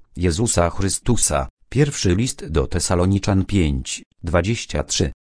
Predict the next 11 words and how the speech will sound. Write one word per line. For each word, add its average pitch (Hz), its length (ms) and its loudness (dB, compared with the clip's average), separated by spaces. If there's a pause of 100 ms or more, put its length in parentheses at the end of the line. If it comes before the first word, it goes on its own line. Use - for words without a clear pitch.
(220)
Apokalipsa 87 680 0
Jana 82 320 2
mówi 92 300 2
o 82 120 2
dwóch 90 360 -2
wielkich 117 500 0
globalizacjach 78 1040 0
przed - 280 -2
powtórnym 127 720 0
przyjściem 95 680 0
Chrystusa. 76 760 -2